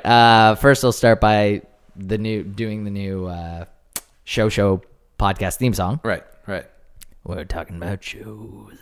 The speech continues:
Speaker 2: <laughs> If you listen to my new Star Wars podcast, Recorder sixty-six,
Speaker 1: Yeah.
Speaker 2: you will hear the theme song that I wrote and recorded for that podcast.
Speaker 1: Really?
Speaker 2: Yeah, in the first episode.
Speaker 1: What is it?
Speaker 2: Well, you'll have to listen to that podcast
Speaker 1: Is it,
Speaker 2: to
Speaker 1: like,
Speaker 2: hear
Speaker 1: a
Speaker 2: it.
Speaker 1: funny song?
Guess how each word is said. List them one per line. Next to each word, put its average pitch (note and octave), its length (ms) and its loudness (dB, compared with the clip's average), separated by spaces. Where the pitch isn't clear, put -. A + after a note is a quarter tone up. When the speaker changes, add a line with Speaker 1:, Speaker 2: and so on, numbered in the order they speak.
Speaker 2:
<laughs> - 200 -12
If G3 160 -2
you F3+ 100 0
listen G3+ 400 -2
to - 140 -4
my C#3+ 160 0
new C#3 120 -2
Star B2+ 220 0
Wars B2 160 0
podcast, G#2+ 420 -4
Recorder G#2+ 300 -4
sixty-six, G2+ 680 -6
Speaker 1:
Yeah. C3+ 200 -14
Speaker 2:
you A#2 140 -2
will B2+ 120 4
hear A2+ 540 2
the G#2+ 160 -4
theme B2 280 -2
song G2+ 320 -4
that F#2 80 -4
I F#2+ 80 0
wrote G2 240 -2
and F#2 120 -6
recorded F2+ 440 -8
for - 140 -8
that F2+ 320 -6
podcast. - 640 -8
Speaker 1:
Really? E3 360 2
Speaker 2:
Yeah, G#2+ 240 -2
in F#2+ 60 -8
the G#2 80 -6
first - 240 -4
episode. F#2+ 480 -8
Speaker 1:
What A#2+ 180 0
is G#3 140 2
it? - 200 -14
Speaker 2:
Well, D3+ 380 -2
you'll D3+ 140 -4
have D#3 100 -4
to D#3 80 -8
listen D3+ 300 -4
to - 60 -10
that B2+ 140 -2
podcast D#3 220 2
Speaker 1:
Is D#3+ 120 8
it, - 20 6
Speaker 2:
to F#3 40 6
Speaker 1:
like, E3+ 140 6
Speaker 2:
hear E3 80 6
Speaker 1:
a - 40 0
Speaker 2:
it. A#2+ 40 -2
Speaker 1:
funny D3 240 4
song? C#3 400 0